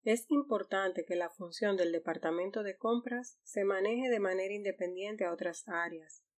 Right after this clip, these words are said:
Con esto me refiero a que los roles y responsabilidades del área no deben solaparse con otros de naturaleza similar. Esta definición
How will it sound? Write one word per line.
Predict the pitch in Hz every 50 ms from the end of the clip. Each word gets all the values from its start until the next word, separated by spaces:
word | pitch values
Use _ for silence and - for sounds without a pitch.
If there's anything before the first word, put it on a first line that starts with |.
| _ _ _ _ _
Con | - 196 190 190 196
esto | 214 240 247 233 - - 185 180
me | 185 185 185
refiero | 190 175 - - - 220 214 214 202 175 170 165 - _ _ _ _ _ _
a | - 190 -
que | - 214
los | 208 208 196 - -
roles | 226 220 233 254 277 269 - 294
y | 247
responsabilidades | 240 247 240 - 247 233 220 214 220 208 208 208 196 196 190 190 190 190 202 202 202
del | - 214 202 202
área | 202 196 190 175 160 165 165 - _ _ _ _ _ _
no | 233 233 247
deben | 262 269 269 277 269 254
solaparse | - 247 226 220 202 190 - - 208 226 233 - - 240 -
con | - 202 190 185 190
otros | 196 - 208 214 202 -
de | 208 190
naturaleza | 185 185 185 196 190 180 180 175 175 175 165 - 185 180
similar. | - 196 185 185 180 175 170 165 156 151 - - _ _ _ _ _ _ _ _ _ _ _ _ _ _ _
Esta | - 202 196 - - 220 214
definición | 214 208 - 214 202 196 185 - - - 240 240 233 208 196 190 196